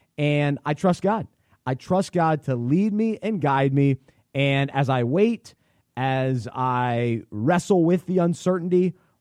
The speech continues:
I'm going to trust him and rely on him and grow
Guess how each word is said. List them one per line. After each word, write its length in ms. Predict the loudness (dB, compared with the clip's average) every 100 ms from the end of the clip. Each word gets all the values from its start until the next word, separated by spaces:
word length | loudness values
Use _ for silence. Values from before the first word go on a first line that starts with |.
| -4
I'm 100 | 0
going 200 | 2 2
to 80 | 0
trust 380 | 0 0 0
him 340 | 0 2 0 -4 _ _ _
and 640 | -2 0 0 0 -2 -4 -8 _
rely 400 | -2 2 2 2
on 120 | 2
him 320 | 4 4 2 0
and 320 | -4 -4 -4
grow 600 | -2 0 2 4 2 0